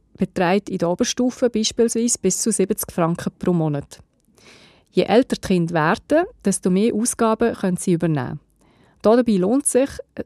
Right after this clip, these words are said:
schon dann ein Budget zu erstellen. Das verschafft einen Überblick und die Kinder lernen auch früh,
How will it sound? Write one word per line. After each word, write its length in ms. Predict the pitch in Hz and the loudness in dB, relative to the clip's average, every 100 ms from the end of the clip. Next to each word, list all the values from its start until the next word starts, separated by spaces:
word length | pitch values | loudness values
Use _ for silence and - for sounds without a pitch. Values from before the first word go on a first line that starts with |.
| - | -8
schon 200 | - 175 | -4 0
dann 260 | 185 233 - | 0 0 -4
ein 120 | - - | -8 -4
Budget 400 | 196 - 190 - | -4 0 0 0
zu 80 | |
erstellen. 560 | 185 - 139 135 - 180 _ _ _ _ _ - | -4 -4 -4 -4 -6 -10 _ _ _ _ _ 0
Das 200 | 214 - | 0 0
verschafft 520 | 226 - 185 - - | -4 0 -2 -2 0
einen 100 | 170 | 0
Überblick 600 | 202 269 269 285 - - - - | 0 -2 2 0 0 -10 -12 -6
und 180 | 190 - | -6 -2
die 40 | |
Kinder 320 | 196 214 214 | 0 2 2
lernen 320 | 180 196 202 - - | 2 2 0 -4 -6
auch 160 | 185 170 | -2 0
früh, 420 | - 180 208 262 | -2 -2 2 2